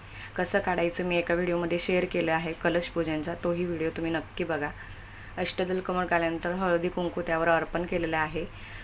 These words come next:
आणि सर्व पूजा मी इथे मांडली आहे. कारण दाखवली का नाही, कारण लक्ष्मीने आज माझी एवढी परीक्षा घेतली ना महालक्ष्मीने, खूप वेळ लागला मला पूजा करायला आणि स्वयंपाकही करायचा होता.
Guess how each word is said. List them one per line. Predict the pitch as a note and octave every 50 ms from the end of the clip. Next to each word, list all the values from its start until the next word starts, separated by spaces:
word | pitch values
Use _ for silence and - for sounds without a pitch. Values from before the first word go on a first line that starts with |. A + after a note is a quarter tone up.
| - -
आणि | D#3 D#3 E3+ F3
सर्व | - - F3 E3+ D#3+ E3+
पूजा | E3+ - E3+ E3 E3+ E3
मी | E3 E3+ G3
इथे | A3+ G#3 - G3
मांडली | F#3+ F#3+ F3+ E3 D#3+ D#3 D#3+ E3
आहे. | E3+ F3 F3 E3
कारण | E3 - E3+ E3 F3 F3 F3
दाखवली | F3 E3+ E3 - - F3+ F#3 F3+
का | - F3+ F3
नाही, | E3+ E3+ E3+ E3+
कारण | - F3+ F3 E3+ F3 F3 F#3 - - - - - - - - - -
लक्ष्मीने | F3 F3 F3 F3 - - G3 F#3+ F#3+ F#3+
आज | F#3+ F#3 F3+ F3 F3
माझी | F#3 F3+ F3 F#3
एवढी | F#3 F3+ F3 F3+ F#3+
परीक्षा | F#3 G3 F3 F#3 F3+ - - G3+
घेतली | F#3 G3+ G3 - F3+ F3
ना | F3+ F3
महालक्ष्मीने, | F#3 F#3 F#3 E3+ E3 E3 - - - E3+ E3 E3
खूप | D#3+ - - - - F3+ F3+ F#3+ F#3+ - -
वेळ | G3 F#3 F3+
लागला | F3 E3+ E3 D#3+ E3+ E3
मला | E3 E3 E3 E3
पूजा | E3 - F#3 F3 E3 F3
करायला | D#3+ - E3+ D#3 D#3 D3+ D#3 E3
आणि | D#3+ E3 E3 D#3+
स्वयंपाकही | - F#3+ E3+ D#3+ D3 - D#3 - F3+
करायचा | E3+ - F3 E3+ D#3+ D3+ D3 - -
होता. | E3 E3 D#3 - - D#3